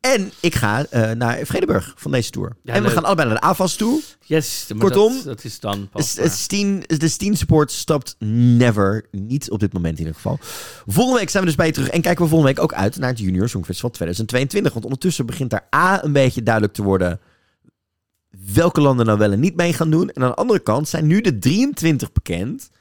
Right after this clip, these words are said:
Speaker 1: De drieëntwintig jongeren die misschien voor Nederland die kant op kunnen gaan. Dus kunnen we ook daar een eerste blik op gaan werpen, Marco? Zin in! Dat allemaal en nog veel meer volgende week bij de allerlaatste Dingedong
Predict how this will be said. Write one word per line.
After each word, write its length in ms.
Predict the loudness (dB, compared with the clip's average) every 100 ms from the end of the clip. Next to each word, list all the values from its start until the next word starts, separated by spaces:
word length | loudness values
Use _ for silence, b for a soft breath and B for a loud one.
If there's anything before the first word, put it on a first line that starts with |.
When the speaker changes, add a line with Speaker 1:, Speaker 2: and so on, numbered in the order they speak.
| _ _ -8
Speaker 1:
De 100 | 0
drieëntwintig 760 | 2 2 0 -2 -2 -4 -8 _ -8
jongeren 600 | -2 -2 -2 -2 -6 -8 b b
die 180 | -4 -2
misschien 260 | 0 -2 -4
voor 120 | -4
Nederland 280 | -4 -4 -4
die 80 | -6
kant 200 | -8 -8
op 80 |
kunnen 180 | -12 -12
gaan. 180 | -10 -8
Dus 100 | -6
kunnen 200 | -2 -2
we 60 | 0
ook 60 |
daar 140 | 0 0
een 60 |
eerste 280 | 0 0 0
blik 180 | -2 0
op 100 | -2
gaan 140 | -4
werpen, 300 | -4 -6 -6
Marco? 380 | -8 -8 -6 -8 _
Zin 440 | _ -6 0 0 0
in! 580 | 0 2 2 0 -4 -10 B B B B
Dat 220 | 0 2
allemaal 460 | 2 2 4 2 2
en 100 | 2
nog 140 | 2
veel 160 | 2 2
meer 200 | 2 0
volgende 260 | -4 -2 -2
week 140 | -2
bij 240 | -4 -4 -4 -4
de 220 | -6 -6 _
allerlaatste 640 | 2 4 4 0 0 -4 -2
Dingedong 440 | -2 2 2 0